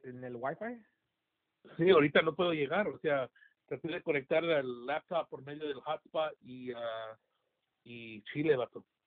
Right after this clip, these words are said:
Speaker 1: Ah, ok, porque cuando estoy manejando a la casa, se me, ah, como estoy escuchando un podcast, luego, ah, paró y, y luego, ah, miré que no tenía como internet, luego, ah, estoy hablando ahorita con mi novia y me dijo
Speaker 2: Ujú.
Speaker 1: lo mismo, que ahorita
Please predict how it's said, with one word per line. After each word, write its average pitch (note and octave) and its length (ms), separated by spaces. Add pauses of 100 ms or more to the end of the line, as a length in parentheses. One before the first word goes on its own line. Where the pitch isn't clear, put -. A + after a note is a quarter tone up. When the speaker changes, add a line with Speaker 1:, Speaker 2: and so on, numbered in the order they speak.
(200)
Speaker 1:
Ah, C3 280
ok, D#3 120 (100)
porque D3 200 (160)
cuando C3+ 160
estoy D3 160
manejando D#3 600
a A2+ 140
la A#2 120
casa, A3 460 (1300)
se D3 120
me, C#3 200
ah, B2+ 120
como C3 240
estoy D3+ 160
escuchando D#3 320
un B2+ 80
podcast, D#3 460
luego, C#3 280 (140)
ah, A#2+ 340
paró C#3 520
y, A#2 40
y A2+ 160
luego, B2 260 (180)
ah, G#2+ 600 (140)
miré A#2 260
que - 100
no B2+ 120
tenía B2+ 240
como A2+ 520
internet, B2 440
luego, A#2+ 300
ah, A2 300
estoy - 180
hablando B2 200
ahorita B2+ 240
con A#2 140
mi A2 60
novia E3 380 (640)
y C3+ 80
me B2+ 140
dijo B2+ 140
Speaker 2:
Ujú. E3 80
Speaker 1:
lo D3 80
mismo, D3 320
que - 100
ahorita B2 720